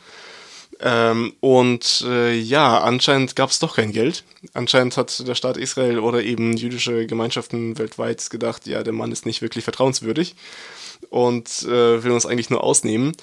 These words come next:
Und seitdem, äh, steht das Haus einfach, einfach leer, wird, äh, nicht von einem Museenverein, ähm, unterhalten.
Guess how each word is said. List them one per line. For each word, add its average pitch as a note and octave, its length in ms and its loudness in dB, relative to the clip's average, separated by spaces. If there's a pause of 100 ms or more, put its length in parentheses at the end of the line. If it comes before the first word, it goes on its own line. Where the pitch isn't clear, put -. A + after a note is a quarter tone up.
(440)
Und B2 260 2
seitdem, C3 460 4
äh, B2+ 160 0
steht D3+ 220 -2
das C#3+ 140 2
Haus C3+ 320 2
einfach, B2+ 400 -6 (300)
einfach B2 320 -4
leer, A#2+ 520 0
wird, - 460 -6 (100)
äh, A#2+ 360 0
nicht B2+ 280 0
von C3 180 -2
einem A#2 300 0
Museenverein, A#2+ 920 -4
ähm, A#2 520 -8 (300)
unterhalten. B2 640 -2